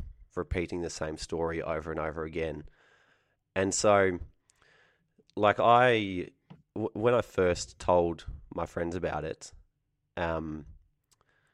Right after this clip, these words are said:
they, they were fantastic, but it took me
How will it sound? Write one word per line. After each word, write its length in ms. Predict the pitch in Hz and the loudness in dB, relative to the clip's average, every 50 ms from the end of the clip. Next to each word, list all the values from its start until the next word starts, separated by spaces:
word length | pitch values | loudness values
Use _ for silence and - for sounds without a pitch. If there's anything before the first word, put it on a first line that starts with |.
| _ _ _ _ _ _ - | _ _ _ _ _ _ 0
they, 240 | 92 98 101 104 - | 4 4 4 4 4
they 160 | 95 107 110 | 4 4 4
were 80 | 110 104 | 4 4
fantastic, 720 | - 101 87 78 - - 87 82 - - 82 78 _ - _ _ - | 2 0 -2 -2 -2 -4 -4 -4 -4 -8 -10 -10 _ -18 _ _ 0
but 220 | - 95 92 - - | 2 2 2 2 -2
it 140 | 98 95 - | -6 -6 -4
took 180 | - 156 - | -4 -4 -2
me 360 | 180 135 98 87 80 76 73 | -2 -4 -4 -4 -8 -12 -16